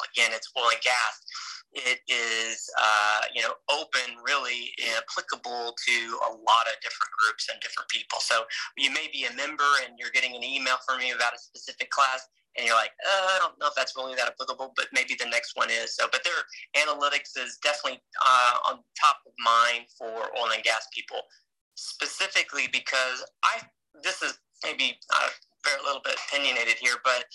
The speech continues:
the oil and gas industry as a whole, I, I think it's behind, uh, the eight ball as far as technology goes. You know, we've been the late adopters, and we're seeing, you know,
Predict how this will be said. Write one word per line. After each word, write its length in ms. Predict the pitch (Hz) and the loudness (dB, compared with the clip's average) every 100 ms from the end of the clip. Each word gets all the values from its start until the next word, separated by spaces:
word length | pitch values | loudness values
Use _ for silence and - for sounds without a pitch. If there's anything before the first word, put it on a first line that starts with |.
| - - - - | -12 -10 -10 -4
the 80 | 147 | -4
oil 200 | 151 160 | 0 0
and 100 | 143 | 0
gas 200 | 131 135 131 | -2 -2 -6
industry 600 | 120 - 123 120 120 - | -8 -6 -4 -2 -4 -4
as 80 | - | -2
a 40 | 117 | -2
whole, 340 | - 131 123 | -2 -2 0
I, 180 | 120 123 - 123 | 0 0 -2 0
I 260 | 120 - - | 0 0 -4
think 140 | 131 | -6
it's 140 | 127 - | -6 0
behind, 560 | 107 120 127 117 117 113 _ - | 2 6 6 6 2 -4 _ -4
uh, 260 | 117 110 107 - | 0 2 2 -2
the 60 | - | -6
eight 100 | - | -6
ball 220 | - 107 107 | 0 2 2
as 160 | 110 - | -2 -2
far 240 | 123 113 113 110 110 | 2 4 4 2 0
as 220 | 107 107 - | -4 -10 -4
technology 640 | 117 - - 104 107 - 101 | -4 -2 0 2 2 -2 0
goes. 520 | 101 101 104 104 - - - _ - 107 131 | 0 0 -2 -6 -10 -14 -20 _ -20 -16 -2
You 80 | 123 | 0
know, 120 | 110 | 0
we've 140 | 110 113 | -4 -6
been 160 | 113 110 | -6 -4
the 60 | |
late 220 | 113 120 117 | -2 -2 -2
adopters, 800 | 113 110 104 - 101 101 - - - - - | 0 0 0 -4 -4 -4 -10 -14 -16 -12 -4
and 540 | 131 113 113 110 110 113 | 0 2 2 -2 -4 -8
we're 240 | 110 110 | 0 0
seeing, 600 | - - 123 123 117 117 | 0 -6 -4 -4 -6 -6
you 60 | - | -2
know, 140 | 117 | -2